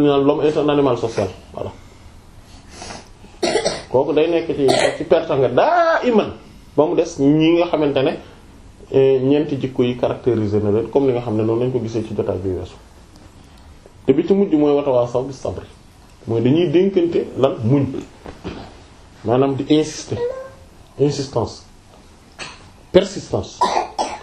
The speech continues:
persévérance. Constance, patience, endurance, résistance.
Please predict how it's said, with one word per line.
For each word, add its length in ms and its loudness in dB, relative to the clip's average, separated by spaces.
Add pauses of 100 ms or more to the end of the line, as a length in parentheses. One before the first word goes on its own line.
(460)
persévérance. 800 0 (1040)
Constance, 680 2 (1200)
patience, 640 0 (1160)
endurance, 680 2 (960)
résistance. 880 0